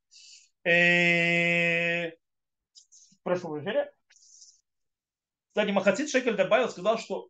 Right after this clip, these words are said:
Кидуш Ливана, то есть когда благословляют Луну, всегда нужно молиться с сидура. Потому что можно ошибиться. Потому что делаешь раз в месяц.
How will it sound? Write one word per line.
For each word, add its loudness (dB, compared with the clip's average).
Кидуш -4
Ливана, 2
то -14
есть -14
когда -2
благословляют -2
Луну, -4
всегда 0
нужно -4
молиться -6
с -16
сидура. -14
Потому -2
что -2
можно 0
ошибиться. -8
Потому -10
что -4
делаешь 2
раз 0
в -8
месяц. -12